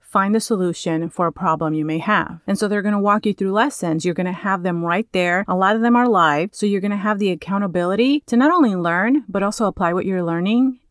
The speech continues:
and move forward and make it happen. There's also different things that people do. So, like, you might see one of your mentors that you follow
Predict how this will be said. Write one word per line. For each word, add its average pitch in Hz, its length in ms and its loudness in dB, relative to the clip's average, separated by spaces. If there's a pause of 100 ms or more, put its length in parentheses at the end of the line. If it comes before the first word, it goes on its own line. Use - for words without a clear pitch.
(100)
and 185 100 4
move 185 140 2
forward - 500 -2 (120)
and 180 180 0
make 180 180 -2
it 165 120 -6
happen. 160 480 -8 (260)
There's 202 220 -2
also 214 300 2
different 196 440 -4
things 196 220 -2
that 190 120 -4
people 202 220 -4
do. 254 200 0
So, 196 180 -4
like, 170 280 -2
you 180 160 2
might 214 220 2
see 226 480 0
one 185 260 -4
of 214 140 0
your 202 160 2
mentors 202 420 2
that 170 120 -2
you 180 100 0
follow 170 480 0